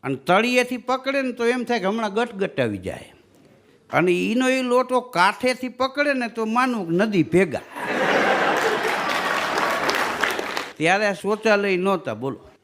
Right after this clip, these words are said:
હા, અત્યારે સરકારે કેવી સારી યોજના કાઢી છે, પણ હજી ગામડામાં ઘણી જગ્યાએ દુરુપયોગ થાય છે. સુલભ શૌચાલયમાં બકરા બાંધ્યા હોય. મેં તો કીધું, ભેંસ સમાતી નહીં હોય, બાકી ટ્રાય તો એને ઈ કરી હોય.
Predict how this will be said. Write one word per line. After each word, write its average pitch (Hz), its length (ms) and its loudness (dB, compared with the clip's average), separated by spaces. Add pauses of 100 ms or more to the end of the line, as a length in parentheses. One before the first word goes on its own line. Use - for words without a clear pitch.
હા, 127 280 -2
અત્યારે 175 340 2
સરકારે 196 500 0
કેવી 202 340 0
સારી 170 360 4
યોજના 151 400 -2
કાઢી 117 360 -2
છે, 107 40 -10
પણ 135 200 0
હજી 165 220 0
ગામડામાં 202 540 2
ઘણી 190 280 0
જગ્યાએ 196 380 -2
દુરુપયોગ 180 760 -4
થાય 95 180 -6
છે. - 140 -20 (720)
સુલભ 190 340 2
શૌચાલયમાં 208 800 0
બકરા 220 340 2
બાંધ્યા 101 420 -6
હોય. 87 100 -4
મેં - 1200 0
તો - 120 -10
કીધું, 151 260 -8
ભેંસ 170 260 0
સમાતી 214 520 -2
નહીં 170 200 4
હોય, 147 100 2
બાકી 123 280 0
ટ્રાય 151 360 4
તો 165 140 -4
એને 190 260 2
ઈ 214 240 4
કરી 180 300 4
હોય. 117 100 2